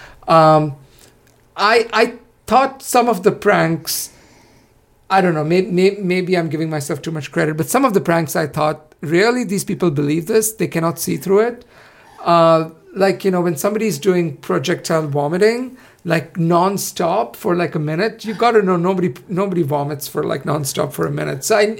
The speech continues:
I, like, and there was another bit in the zoo, which I'm like, I could see from the very beginning what was happening. I'm like, "Really? These people can't, don't recognize this?" But short of it, I, I don't want to be curmudgeonly. It's, it's fun. Uh,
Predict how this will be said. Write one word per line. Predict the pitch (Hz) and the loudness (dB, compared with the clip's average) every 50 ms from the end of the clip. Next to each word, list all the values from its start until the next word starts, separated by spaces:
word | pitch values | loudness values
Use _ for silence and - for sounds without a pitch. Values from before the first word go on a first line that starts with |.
| - 147 | -10 -10
I, | 202 | -6
like, | 214 202 190 190 170 - - - - - - _ _ | -4 -2 -2 -2 -4 -6 -16 -20 -20 -20 -20 _ _
and | - 190 | -4 0
there | 190 190 | 2 4
was | 196 190 175 | 4 4 4
another | 185 180 185 185 190 | 2 2 2 2 2
bit | 165 147 143 175 180 175 - | 0 -2 0 -2 -2 0 0
in | - 160 | -4 -2
the | 156 160 | -2 -2
zoo, | 139 120 135 165 175 | -4 0 2 2 4
which | 180 170 156 170 151 - | 4 2 0 0 -2 -2
I'm | 165 156 156 160 | -4 -6 -6 -4
like, | 156 156 156 147 - - | -4 -4 -4 -6 -8 -6
I | - 160 | -4 -4
could | 147 - 180 135 | -4 -4 -8 -8
see | - - 190 175 | -8 -6 -6 -6
from | 143 - 170 156 151 | -4 -4 -6 -4 -4
the | 147 | -4
very | 139 139 147 147 143 | -2 0 0 0 0
beginning | 135 147 139 151 165 160 151 | 0 -2 -2 -2 -4 -4 -4
what | 147 147 139 139 | -4 -4 -4 -2
was | 143 135 | -4 -2
happening. | 143 143 135 135 156 151 | -2 -4 -2 -2 -2 -2
I'm | 151 151 147 | -2 -2 0
like, | 151 143 135 - | -2 -2 -4 -2
"Really? | - 139 156 170 208 247 | 0 2 4 4 4 2
These | 214 220 185 - | 0 0 -2 -2
people | 196 175 - 185 170 | -4 -4 -4 -6 -2
can't, | - 180 170 160 139 - - _ - 143 | -2 -2 -2 -2 -6 -12 -20 _ -14 -4
don't | 135 170 165 165 160 139 - | -2 0 0 0 -2 -2 -2
recognize | 156 151 139 143 165 170 214 220 220 214 | -2 -2 -2 -2 -4 -2 0 0 0 -2
this?" | - 247 247 - - - - - - - - _ _ | -4 -8 -8 -10 -18 -20 -20 -20 -20 -20 -20 _ _
But | 262 269 269 - | -2 -2 -2 -2
short | - - 269 254 262 262 | -2 0 2 2 4 2
of | 254 254 240 | 2 2 2
it, | 208 | 2
I, | 196 175 175 170 - | 2 2 0 -2 -2
I | 208 185 | -2 2
don't | 175 190 196 185 | 2 2 2 0
want | 175 170 165 | -2 -2 -2
to | 160 | -2
be | 147 160 151 | -2 -4 -6
curmudgeonly. | 160 - 170 160 151 151 151 139 135 - 147 143 143 143 139 139 - - | -4 -4 -4 -4 -2 -2 -4 -6 -6 -8 -8 -6 -6 -6 -6 -6 -8 -4
It's, | - 185 180 - - - - - | -4 -4 -4 -4 -10 -12 -10 -8
it's | 392 - 208 196 202 - - - | 2 2 2 2 4 0 -2 -2
fun. | - - - - 151 123 135 131 147 175 180 - - - - - - - - | -4 -4 -2 0 2 2 2 0 0 -2 -6 -10 -16 -20 -20 -20 -20 -12 -6
Uh, | - 156 160 156 151 151 156 151 180 | -4 -2 -2 0 0 0 -2 -2 -4